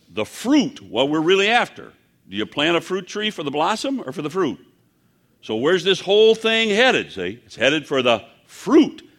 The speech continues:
and the blossom is only part of the process to get there. That's replacement theology, see?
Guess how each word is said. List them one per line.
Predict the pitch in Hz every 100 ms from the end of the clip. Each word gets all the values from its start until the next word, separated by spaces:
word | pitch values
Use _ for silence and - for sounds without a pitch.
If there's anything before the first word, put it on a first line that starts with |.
| _ _ 92
and | 98
the | 98
blossom | 98 180 240 - 156
is | 123
only | 156 156 131
part | - 147 143
of | 117
the |
process | - 143 123 - 117
to | 120
get | 123 214
there. | 104 73 - _ _ _ _ _ _
That's | 98
replacement | 107 98 95 - 101
theology, | - 233 92 - -
see? | 95 117